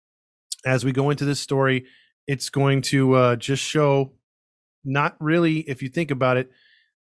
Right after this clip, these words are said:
the guns are not shooting themselves. It's the whacked out people that get their hands on them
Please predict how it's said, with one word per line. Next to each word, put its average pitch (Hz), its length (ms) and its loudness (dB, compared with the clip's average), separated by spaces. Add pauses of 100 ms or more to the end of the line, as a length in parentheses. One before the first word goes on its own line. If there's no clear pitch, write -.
(440)
the 131 60 -6
guns 156 500 0
are 135 120 0
not 147 200 -2
shooting 156 300 0
themselves. 127 520 -2
It's 135 240 -8
the 127 120 -4
whacked 131 400 0
out 139 220 2
people 123 360 -2
that 117 220 -4
get 127 200 -4
their 120 120 -2
hands 123 340 -2
on 107 180 -8
them 98 180 -14